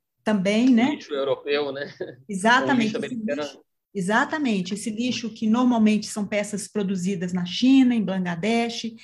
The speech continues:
Speaker 1: enfim, e que acabam chegando nessa Zona Franca e muitas vezes podem até ser revendidos de novo ou então vão ficar ali, né, é, pra serem, muitas vezes, não, não serem degradados nunca.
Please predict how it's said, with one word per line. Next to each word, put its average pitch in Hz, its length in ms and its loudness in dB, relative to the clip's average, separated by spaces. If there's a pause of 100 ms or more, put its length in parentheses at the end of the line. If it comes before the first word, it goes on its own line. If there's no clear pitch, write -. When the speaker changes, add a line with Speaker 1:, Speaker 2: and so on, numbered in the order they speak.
(320)
Speaker 1:
enfim, 240 440 0 (340)
e 294 420 2
que 320 360 -4 (140)
acabam 277 380 -2
chegando 285 560 0
nessa 240 300 -2
Zona 185 340 -4
Franca 262 600 0
e 254 220 0
muitas 262 420 0
vezes 185 600 -4
podem 208 340 0
até 226 460 -4 (260)
ser 254 200 2
revendidos 240 800 4
de 233 120 0
novo 254 400 2
ou 294 180 -8
então 302 360 -6
vão 294 140 -8
ficar 339 360 -10
ali, 262 380 -4 (140)
né, 320 380 -6
é, 208 180 -8 (140)
pra 254 300 0
serem, 294 520 -2
muitas 262 480 2
vezes, 240 320 2
não, 254 260 0 (240)
não 233 80 0
serem 233 320 0
degradados 220 640 0
nunca. 220 540 4